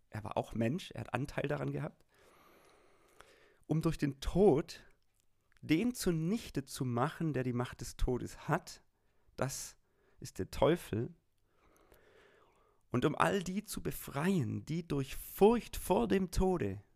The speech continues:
ihr ganzes Leben lang in Sklaverei gehalten wurden.“ Das ist eine ganz spannende Stelle, die sagt uns eigentlich, dass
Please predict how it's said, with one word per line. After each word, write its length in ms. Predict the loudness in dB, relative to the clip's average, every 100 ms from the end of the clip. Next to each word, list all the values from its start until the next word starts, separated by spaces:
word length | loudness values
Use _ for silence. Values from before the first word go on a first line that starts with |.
| _ _
ihr 140 | -6 -2
ganzes 500 | -2 -2 -6 -10 -4
Leben 360 | -2 -2 -4
lang 340 | -2 -2 -2 -4
in 160 | -6
Sklaverei 880 | -8 -4 -2 -2 -4 -4 -4 -4 -8 _ _ _ _ -8
gehalten 440 | -6 -4 -6 -4
wurden.“ 280 | -4 -4 -8 -20 -20 -20 _ _ _ _ _ _ _ _ _ _ _
Das 60 | _
ist 80 | -4
eine 40 |
ganz 240 | -2 -2 -2
spannende 420 | 2 2 2 -4
Stelle, 320 | -2 -2 -2
die 120 | -6
sagt 340 | -10 -10 -10 -10
uns 160 | -12
eigentlich, 540 | -8 -8 -6 -6 -8 -10
dass 260 | -12 -14